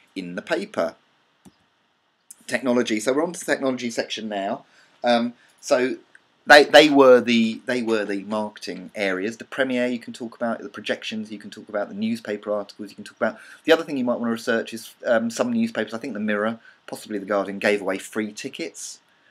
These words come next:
So promoting the film, not worried about selling, you know, selling tickets, more worried about people seeing it. Thought it was imp-, more important for people to see it. Anyway, let's move on to this technology bit. What technology was important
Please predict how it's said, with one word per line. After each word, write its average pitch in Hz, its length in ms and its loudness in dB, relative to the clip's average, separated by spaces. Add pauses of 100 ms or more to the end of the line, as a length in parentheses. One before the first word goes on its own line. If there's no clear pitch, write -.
(440)
So - 160 -2
promoting 127 440 -2
the 123 60 -8
film, 143 220 -6
not 156 200 -4 (100)
worried 139 360 2
about 131 260 -2
selling, 139 560 -2 (540)
you 127 140 -4
know, 120 220 -2
selling 139 340 -4
tickets, - 360 -8
more 135 180 -2
worried 123 260 2
about 117 200 -2
people 120 260 -12
seeing 135 380 -2
it. 90 180 -8
Thought 123 180 -6
it 80 40 -8
was 104 80 -10
imp-, 120 200 -16
more 135 180 -2
important 120 420 -8
for - 60 -20
people - 180 -10
to - 60 -20
see 101 220 -8
it. 85 160 -14 (360)
Anyway, 139 200 2
let's 151 160 -4
move 147 220 0
on 127 160 -4
to 120 120 -10
this 113 180 -10
technology 104 440 -14
bit. 90 240 -8 (1500)
What - 140 -10
technology 151 420 -4
was 131 140 -6
important 139 880 -8